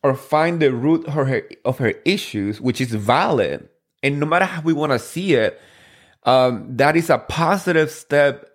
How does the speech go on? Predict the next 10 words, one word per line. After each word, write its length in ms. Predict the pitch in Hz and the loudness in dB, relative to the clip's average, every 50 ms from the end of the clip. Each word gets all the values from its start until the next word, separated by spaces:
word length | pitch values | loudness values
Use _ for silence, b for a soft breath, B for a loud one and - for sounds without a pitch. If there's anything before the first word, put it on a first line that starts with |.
| _ _ _ | _ _ _
in 240 | 135 139 135 - - | -4 -4 -4 -4 -8
her, 500 | 127 135 135 127 127 127 123 113 b b b b b b b b _ | -6 -2 0 2 2 2 0 -2 b b b b b b b b _
um, 520 | 110 110 113 110 104 98 95 90 65 50 - _ _ _ _ _ _ _ - | 0 2 2 2 2 0 -2 -4 -8 -12 -18 _ _ _ _ _ _ _ -6
journey. 640 | 101 127 165 220 247 247 156 123 123 131 151 - _ _ _ _ _ _ _ _ _ _ _ _ _ _ _ _ _ B B B B B B B B B | 0 2 2 4 2 2 0 -2 -2 -4 -6 -12 _ _ _ _ _ _ _ _ _ _ _ _ _ _ _ _ _ B B B B B B B B B
We 160 | - 131 175 190 | -4 -2 0 2
have 520 | 196 214 220 220 214 214 - - 131 123 | 2 4 4 2 2 -2 -8 -12 -12 -10
J-, 200 | 110 120 139 135 - 135 | -6 -6 -8 -8 -8 -4
Joe 320 | 110 127 160 175 190 170 | 0 2 4 4 4 2
Gorga 500 | 147 117 120 131 170 202 185 156 151 131 | 2 0 -2 0 2 2 2 2 0 0
saying 540 | 127 - - 139 135 135 135 131 131 127 117 | 0 -2 0 0 2 2 2 0 -2 -2 -4